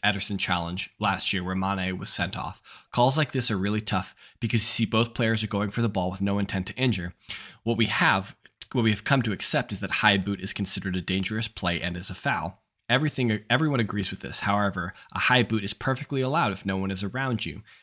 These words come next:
Any player who lifts their boot above their waist is accepting a risk of dangerous consequences. Like a lot of other challenges, often the difference between no card slash yellow slash red comes down to severity."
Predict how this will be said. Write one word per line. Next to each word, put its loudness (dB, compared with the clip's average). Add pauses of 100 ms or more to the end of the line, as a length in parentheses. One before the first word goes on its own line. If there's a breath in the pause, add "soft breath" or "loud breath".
Any 4
player 0
who -2
lifts 0
their 0
boot -4
above -2
their -2
waist -2
is -6
accepting -2
a -2
risk 0 (520)
of -4
dangerous 2
consequences. -4 (320 soft breath)
Like 0
a 0
lot 4
of -2
other 0
challenges, 0
often 0
the 2
difference -2
between -2
no 0
card 0
slash -2
yellow -2
slash -4
red -4
comes -4
down -6
to -12
severity." -8